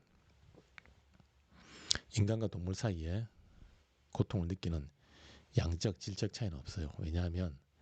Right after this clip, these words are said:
고통의 중추신경계와 관련하여 인간과 동물은 유사한 진화 과정을 통해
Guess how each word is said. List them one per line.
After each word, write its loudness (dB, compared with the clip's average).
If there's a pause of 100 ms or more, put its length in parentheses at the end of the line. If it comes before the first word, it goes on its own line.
(680)
고통의 4
중추신경계와 0
관련하여 -6 (1700)
인간과 6
동물은 -2
유사한 0
진화 -2
과정을 -2
통해 -4